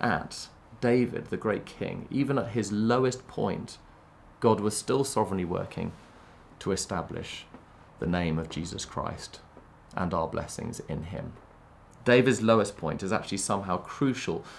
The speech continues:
to God's plan. And in a similar way, Jesus' lowest point, not because of any sin he did, but because he went to the cross to take our sin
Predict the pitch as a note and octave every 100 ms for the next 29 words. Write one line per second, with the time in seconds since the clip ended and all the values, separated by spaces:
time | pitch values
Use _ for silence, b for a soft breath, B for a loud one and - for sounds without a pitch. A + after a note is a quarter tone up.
0 | B - - F#2+ F#2+ - E2+ D#2+ D2 -
1 | - - - - - A2+ A#2 A#2+ A2+ -
2 | E3+ E3 D3 A2+ D#2+ - - - B B
3 | B B - C3 D3 C#3+ A2 F#2+ G2+ E2
4 | - D#2 C#2 A#2 D3+ G#3 D3+ C3 B2 A#2+
5 | A#2 - G2 G2+ G2 D3+ D3+ - - -
6 | - - - - - - - F#2 G#2+ G2
7 | G2 - - B2+ B2+ A#2+ A#2+ B B -
8 | A#2 A#2 - F#2+ - G#2+ D#2 - - -
9 | - G#2 - D3 C3 - - - C#3 D#3+
10 | C#3 - - F2+